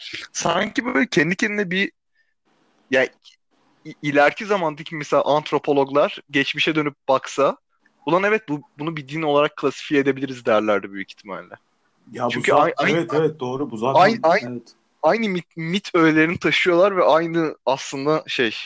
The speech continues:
Speaker 1: e, ruh üzerine çalışan şeyler ya, ruh kavramı üzerine çalışan şeyler.
Speaker 2: Hı hı.
Speaker 1: Aslında bir din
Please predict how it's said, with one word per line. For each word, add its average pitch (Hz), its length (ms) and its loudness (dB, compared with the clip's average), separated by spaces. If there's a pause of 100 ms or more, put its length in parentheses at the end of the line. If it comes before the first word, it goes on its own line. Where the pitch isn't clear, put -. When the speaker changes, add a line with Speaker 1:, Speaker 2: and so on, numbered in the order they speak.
(680)
Speaker 1:
e, 123 60 4 (2000)
ruh 165 340 2 (240)
üzerine 127 600 0 (600)
çalışan 123 400 2
şeyler 131 300 4
ya, 110 160 4
ruh 151 280 -2
kavramı 113 440 2
üzerine 107 320 -4
çalışan 104 380 -4
şeyler. 101 380 -8 (200)
Speaker 2:
Hı 135 80 -10
hı. 123 220 -8 (460)
Speaker 1:
Aslında 190 400 0
bir 196 120 -4
din 175 260 -2